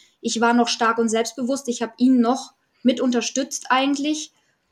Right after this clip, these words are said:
Und als ich dann immer kaputter wurde emotional, war er mir auch keine Stütze mehr. Und ja, da brach halt alles weg. Und ich stand plötzlich ganz alleine dort und auch das ganze Umfeld, Freunde, die mo-,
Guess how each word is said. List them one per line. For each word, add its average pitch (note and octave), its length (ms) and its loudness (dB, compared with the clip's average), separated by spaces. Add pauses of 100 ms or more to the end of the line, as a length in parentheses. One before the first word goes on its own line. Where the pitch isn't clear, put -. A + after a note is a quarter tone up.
Und A#3 340 0
als A#3 200 0
ich - 160 -2
dann A#3 180 -2
immer A#3+ 220 4
kaputter A#3+ 520 -2
wurde G#3 200 -2
emotional, A3+ 720 0
war A3 200 -2
er A#3 120 0
mir A3+ 220 0
auch A#3 140 -4
keine C4+ 260 -2
Stütze - 400 -6
mehr. C#4+ 320 0 (1080)
Und C4 300 6
ja, C4+ 140 4
da B3 100 6
brach A#3+ 280 4
halt B3 180 2
alles B3+ 280 2
weg. D4 200 0
Und A3+ 140 4
ich G#3+ 80 -2
stand A#3+ 240 -2
plötzlich A#3+ 420 -4
ganz B3+ 220 0
alleine A3+ 360 0
dort A3+ 460 2
und A3+ 220 -4
auch A3+ 120 -2
das A#3 200 -6
ganze A3 280 -2
Umfeld, D#4 520 0
Freunde, B3+ 380 2
die A3+ 140 -2
mo-, A3 220 -2